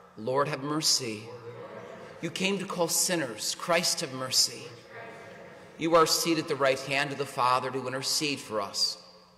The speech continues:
Lord, have mercy. May Almighty God have mercy on us, forgive us our sins, and bring us to everlasting life.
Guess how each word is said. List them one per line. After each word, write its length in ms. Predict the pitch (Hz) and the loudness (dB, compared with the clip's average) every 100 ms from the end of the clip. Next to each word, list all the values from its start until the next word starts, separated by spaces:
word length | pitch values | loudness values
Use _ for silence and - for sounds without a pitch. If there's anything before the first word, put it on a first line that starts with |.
| - | -10
Lord, 400 | 113 110 117 117 | -2 0 0 -2
have 180 | 127 113 | -4 -4
mercy. 460 | 117 110 - 117 - - - - - - - - - - - - - - | -2 2 2 0 -12 -16 -18 -20 -18 -16 -16 -18 -18 -18 -20 -20 -10 2
May 120 | 160 | 6
Almighty 360 | 160 160 160 175 | 6 6 6 6
God 220 | 160 160 | 6 6
have 100 | 143 | 4
mercy 440 | 143 147 - 165 | 2 2 4 4
on 120 | 147 | 2
us, 180 | 151 151 | 0 -4
forgive 320 | - 139 147 | -2 0 0
us 220 | 160 160 156 | 2 2 2
our 120 | 156 | 2
sins, 680 | - 170 170 117 - - - - - - - | 2 0 0 -4 -4 -4 -4 -12 -20 -20 -4
and 180 | 135 123 | -2 -2
bring 240 | 120 147 151 | -2 0 0
us 180 | 143 - | 0 -2
to 140 | 135 | -2
everlasting 840 | 104 104 98 113 131 - 135 123 | -2 -2 -2 0 2 0 -2 -6
life. 580 | 104 98 98 - - - | -6 -6 -8 -12 -18 -20